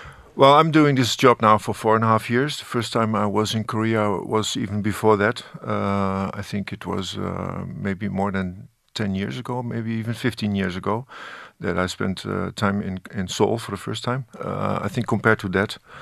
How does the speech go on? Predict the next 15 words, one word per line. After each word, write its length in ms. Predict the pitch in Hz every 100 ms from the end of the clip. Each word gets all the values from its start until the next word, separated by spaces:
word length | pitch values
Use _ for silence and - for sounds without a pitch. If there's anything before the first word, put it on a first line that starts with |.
| - - - - _
uh, 560 | 110 98 95 92 92 -
I, 300 | 104 98 101 -
I 60 |
noticed 420 | 95 101 107 127 -
that, 240 | 101 -
um, 680 | 98 92 95 95 95 87 -
it's, 240 | - - -
it's 180 | -
more 200 | 107 104
open, 320 | 95 101 151 139 147
it's 140 | -
more 200 | 113 107
international, 640 | 104 - 98 107 135 156 160 -
um, 640 | - 113 107 98 98 104 -
generally. 500 | 107 110 123 131